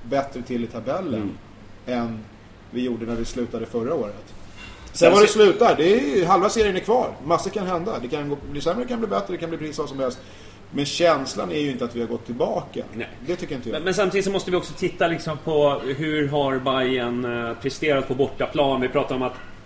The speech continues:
Speaker 2: vi fick en känsla av att det var bättre på bortaplan i år. Och den känslan har jag ju, för vi har mer oavgjorda och, och sådär. Men de enda som vi har vunnit över är Halmstad, och de ligger i
Speaker 1: Nej,
Speaker 2: botten.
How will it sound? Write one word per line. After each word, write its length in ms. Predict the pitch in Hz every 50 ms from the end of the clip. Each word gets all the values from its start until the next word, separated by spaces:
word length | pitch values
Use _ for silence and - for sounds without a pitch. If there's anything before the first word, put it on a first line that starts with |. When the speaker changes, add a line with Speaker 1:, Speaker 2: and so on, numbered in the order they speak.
| -
Speaker 2:
vi 100 | - 147
fick 220 | - - 180 165 180
en 80 | 147
känsla 380 | 139 - 180 151 139 135 - 156
av 80 | 143 131
att 100 | 127 -
det 60 | 131
var 80 | 135
bättre 360 | 131 156 208 202 - - 139 117
på 80 | - 117
bortaplan 560 | 113 110 101 - 104 - 120 113 110 107 113
i 60 | 127
år. 340 | 151 156 127 107 101 127 139 - - - - - -
Och 80 | - 139
den 200 | 147 127 180 185
känslan 380 | - 196 175 143 - 135 127
har 240 | 127 151 165 175 165
jag 80 | 151 120
ju, 80 | 107 98
för 140 | - 123 113
vi 80 | 113
har 200 | 117 127 123 113 113 - 123
mer 340 | 123 131 131 127 123 123
oavgjorda 680 | 120 127 127 120 120 123 143 156 160 139 117 110 104 104
och, 220 | 101 98 98 95
och 60 | 92 95
sådär. 320 | - 110 101 87 90 101 107
Men 160 | 117 120 120 - - - - - -
de 140 | 135 135
enda 300 | 139 151 147 131 120 143
som 120 | 151 - 180
vi 60 | 160
har 80 | 143 139
vunnit 360 | 143 139 123 135 175 170 -
över 200 | 113 104 104 104
är 80 | 117
Halmstad, 440 | 117 135 151 147 135 127 - - 107
och 60 | 95
de 120 | 98 107 113
ligger 180 | 113 107 113
i 40 | 113 120
Speaker 1:
Nej, 100 | 160 151
Speaker 2:
botten. 240 | 123 - - 107